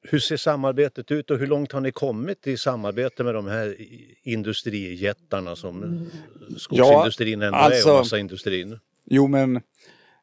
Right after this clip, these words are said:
Speaker 3: eh, generellt så fun-, f-, eh, fungerar det ju väldigt bra. De har ju självklart sin egna agenda också att, eh,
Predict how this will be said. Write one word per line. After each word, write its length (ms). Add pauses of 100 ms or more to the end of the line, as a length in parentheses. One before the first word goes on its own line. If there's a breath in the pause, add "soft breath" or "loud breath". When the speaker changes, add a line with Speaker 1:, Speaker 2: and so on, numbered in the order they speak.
(180)
Speaker 3:
eh, 720 (520)
generellt 420
så 140
fun-, 520
f-, 800
eh, 340
fungerar 760
det 80
ju 120
väldigt 340
bra. 500 (340)
De 320
har 140
ju 80
självklart 500
sin 260
egna 540
agenda 520
också 260 (200)
att, 340
eh, 340